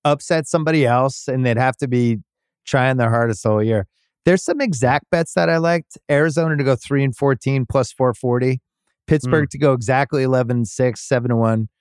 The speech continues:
Speaker 1: Green Bay to go ten and seven exactly, seven to one.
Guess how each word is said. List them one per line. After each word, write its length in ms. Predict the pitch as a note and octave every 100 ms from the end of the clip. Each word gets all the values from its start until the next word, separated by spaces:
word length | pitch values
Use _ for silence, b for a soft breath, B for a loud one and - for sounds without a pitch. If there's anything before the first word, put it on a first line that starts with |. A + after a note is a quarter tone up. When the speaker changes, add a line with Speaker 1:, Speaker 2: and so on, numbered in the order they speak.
| _ _
Speaker 1:
Green 200 | C#3+ D3+
Bay 140 | D#3+
to 80 | D3+
go 120 | C#3
ten 300 | B2+ - D3
and 100 | C#3+
seven 280 | C3 C3+ B2
exactly, 440 | A#2+ G#2+ G#2+ G#2+ A2+
seven 340 | - A#2+ A2
to 60 | G#2+
one. 320 | G#2+ G#2+